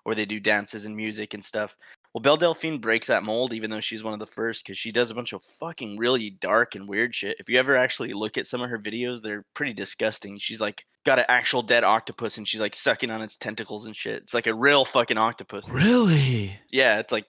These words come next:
Speaker 1: she does some really gross shit.
Speaker 2: What the fuck?
Speaker 1: Or she'll have, like, bloody raw beef liver, and she'll be, like, rubbing it on her face and shit.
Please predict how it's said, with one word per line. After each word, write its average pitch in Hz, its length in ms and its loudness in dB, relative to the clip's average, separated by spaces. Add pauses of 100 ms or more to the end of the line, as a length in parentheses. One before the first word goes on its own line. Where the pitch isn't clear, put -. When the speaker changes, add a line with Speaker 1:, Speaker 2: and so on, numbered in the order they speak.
Speaker 1:
she - 120 -2
does 208 140 6
some 127 140 -4
really 143 200 6
gross 117 320 2
shit. 127 340 2 (140)
Speaker 2:
What 127 260 -8
the 107 160 -6
fuck? 135 920 -6 (240)
Speaker 1:
Or 147 160 8
she'll 143 200 4
have, 139 160 6
like, 127 200 4
bloody 135 360 4
raw 123 260 8
beef 117 320 -2
liver, 131 320 4
and 123 160 2
she'll 123 160 2
be, 117 160 0
like, 113 260 2
rubbing 117 280 0
it 120 100 -2
on 120 120 4
her 113 100 -4
face 113 320 -4
and 120 120 -14
shit. 120 220 -4